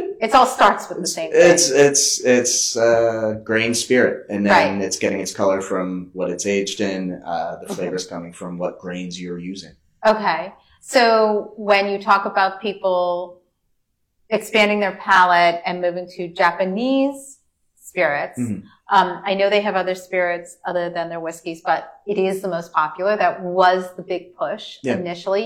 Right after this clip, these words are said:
Speaker 1: even more than sake, right? Like, the whiskey was a huge push here in the United States.
Speaker 2: Yeah.
Speaker 1: So, um, can we talk about how their whiskey is done? What are the tenets of,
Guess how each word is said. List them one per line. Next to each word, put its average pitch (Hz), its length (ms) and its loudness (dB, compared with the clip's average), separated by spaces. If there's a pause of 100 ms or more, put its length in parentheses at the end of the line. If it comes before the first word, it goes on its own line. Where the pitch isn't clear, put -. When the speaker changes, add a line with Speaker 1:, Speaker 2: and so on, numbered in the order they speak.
(120)
Speaker 1:
even 226 340 -8 (360)
more 202 160 -2
than 165 180 -6
sake, - 640 0
right? 180 380 2
Like, 175 400 0
the 180 80 -4
whiskey 196 340 -4
was 165 200 -10
a - 20 -6
huge 277 680 -6
push - 280 -14
here 160 300 -10
in 170 80 -14
the 170 60 -14
United 160 340 -14
States. - 360 -8
Speaker 2:
Yeah. 262 240 8 (280)
Speaker 1:
So, 208 880 8 (260)
um, 190 680 4 (340)
can 233 120 -8
we 226 80 -6
talk 220 320 2
about 208 500 -2 (220)
how 190 260 -4 (120)
their 254 180 2
whiskey - 340 -10
is - 100 -18
done? 160 280 -16
What 190 180 -6
are 185 220 -2
the 175 280 -6
tenets 190 400 -12
of, 165 120 -12